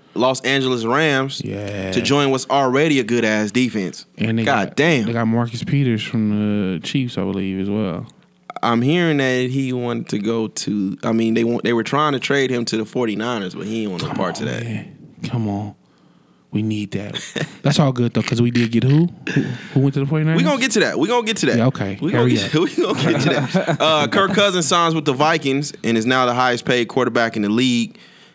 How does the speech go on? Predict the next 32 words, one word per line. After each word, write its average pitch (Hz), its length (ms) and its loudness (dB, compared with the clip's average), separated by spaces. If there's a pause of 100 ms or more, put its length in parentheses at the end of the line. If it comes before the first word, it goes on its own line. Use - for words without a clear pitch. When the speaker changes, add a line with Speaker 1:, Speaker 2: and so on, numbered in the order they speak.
Speaker 1:
Shout 127 260 2
out 120 120 0
to 120 80 2
him. 131 260 2
You 117 60 2
know, 113 100 2
he 117 80 0
gambled 131 340 2
on 120 80 2
himself. 107 500 -2 (480)
Speaker 2:
Hey, 101 200 -8
he 113 60 -4
got 123 160 -2
Speaker 1:
And 208 80 2
it - 80 4
Speaker 2:
to 120 40 4
Speaker 1:
paid 135 220 4
off. 139 240 2
Speaker 2:
sometimes. 101 180 -12
Got 135 220 0
to 143 80 0
sometimes. 113 320 -2
Speaker 1:
Fully 113 160 -2
guaranteed. 87 640 -8 (540)
Speaker 2:
Got 131 200 -2
to 110 120 -4
sometimes. 98 680 -6 (340)
I 147 100 0
ain't 170 100 4
mad 170 200 2
at 165 160 2
him. 104 180 -4